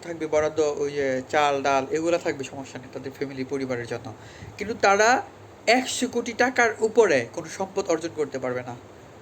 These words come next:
এটা লিখে রাখতে হবে তাদের, তাদের পরিবারের ভেতর থেকেও একশো কোটি টাকার উপরে কেউ সম্পদ অর্জন করতে পারবে না, এক-, একদমই না। এই ইশতেহারগুলো যদি তোমরা মানতে পারো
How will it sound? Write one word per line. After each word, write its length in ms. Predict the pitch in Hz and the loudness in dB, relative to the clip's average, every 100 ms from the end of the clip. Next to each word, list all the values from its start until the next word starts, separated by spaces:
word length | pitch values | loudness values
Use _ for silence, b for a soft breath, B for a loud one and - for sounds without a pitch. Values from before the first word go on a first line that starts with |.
| - - - | -20 -18 -4
এটা 260 | 170 196 - 185 | 2 4 2 0
লিখে 360 | 180 196 214 | 0 0 2
রাখতে 280 | 180 175 165 | 2 2 -6
হবে 200 | 147 127 | -4 -2
তাদের, 240 | 139 127 - - - - - - - | -2 -2 -6 -10 -20 -20 -20 -20 -2
তাদের 240 | 156 160 190 - | 2 4 2 2
পরিবারের 440 | 247 254 240 226 | 4 6 8 6
ভেতর 340 | 196 185 220 208 | 4 4 4 2
থেকেও 420 | 208 202 143 117 - B B B | 0 -2 0 -2 -4 B B B
একশো 340 | 190 - - | 0 0 -8
কোটি 200 | 208 214 | -6 -4
টাকার 280 | 208 214 214 | 0 2 4
উপরে 420 | 214 214 202 240 - - | 2 2 2 2 -4 0
কেউ 260 | 180 190 - - - | 2 2 0 -8 -6
সম্পদ 280 | 190 196 | -2 0
অর্জন 200 | 170 160 160 | -2 -2 -6
করতে 220 | 156 135 | -6 -4
পারবে 340 | 135 131 135 131 131 | -2 0 0 -4 -2
না, 180 | 131 - - B B B | -4 -4 -14 B B B
এক-, 440 | 196 - 220 196 226 | 2 2 -2 -2 0
একদমই 500 | 202 208 208 190 156 | 0 0 4 4 4
না। 160 | 123 - B B - | -6 -8 B B 4
এই 260 | 208 233 226 | 4 4 -2
ইশতেহারগুলো 760 | 220 - 214 208 214 214 226 - | -6 -2 2 2 0 -4 -6 -8
যদি 200 | 175 170 165 | -10 -8 -8
তোমরা 240 | 165 160 - | -4 -4 -2
মানতে 260 | 165 196 | -4 -2
পারো 200 | 180 156 | -2 0